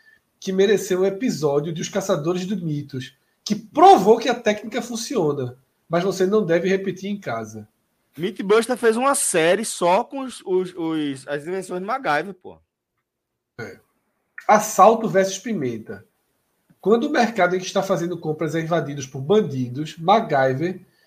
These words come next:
Speaker 1: mistura bicarbonato de sódio, vinagre e pimenta pra fazer seu próprio gás lacrimogênio, colocando os ingredientes em uma bolsa térmica.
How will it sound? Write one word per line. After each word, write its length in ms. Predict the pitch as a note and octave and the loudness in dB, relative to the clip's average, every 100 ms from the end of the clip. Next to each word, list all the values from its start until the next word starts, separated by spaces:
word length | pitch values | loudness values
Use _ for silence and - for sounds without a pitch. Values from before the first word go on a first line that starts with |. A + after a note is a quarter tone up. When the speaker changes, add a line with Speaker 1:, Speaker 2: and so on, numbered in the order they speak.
| _ D#3+ | _ -2
Speaker 1:
mistura 480 | G3+ - - E3+ | 0 0 0 2
bicarbonato 720 | E3+ F3 F#3 F#3+ F#3 F3 F3 - | 2 2 0 2 2 2 0 0
de 60 | G#3+ | -6
sódio, 600 | - G3 D#3+ D3 F3 G#3 _ _ _ | 0 4 4 4 0 -8 _ _ _
vinagre 580 | B2+ A3 G#3+ F3+ E3+ G3 | -2 0 6 6 6 2
e 20 | |
pimenta 720 | G#3+ G#3+ E3 D#3 D#3 - G3+ - _ _ - | -2 -4 -2 -2 -2 -4 -6 -8 _ _ -2
pra 140 | F3+ | -2
fazer 300 | G3 F#3 F3 | 2 2 2
seu 160 | E3+ G3+ | 0 -2
próprio 400 | - F3+ F#3 G#3 | 2 0 0 0
gás 260 | D#3 F3 | 4 6
lacrimogênio, 1040 | G3+ G3+ A3+ G#3 F#3 - E3+ D3 C#3 D#3 - _ _ _ - | 4 -2 -4 -4 -4 -2 -2 -2 -4 -8 -10 _ _ _ -2
colocando 760 | F#3 G3 F#3+ E3+ E3+ F3+ G3 F#3 | 0 2 0 -2 0 0 -4 -6
os 220 | E3 C#3+ | -6 -4
ingredientes 580 | E3 G3 F#3+ D3+ D#3+ F#3 | 0 0 0 -4 -4 -4
em 20 | |
uma 80 | E3 | -4
bolsa 340 | D3 D#3 F#3+ | -4 -6 -8
térmica. 640 | - B2+ A#2+ A2+ A2+ A2 | -6 -8 -8 -12 -18 -20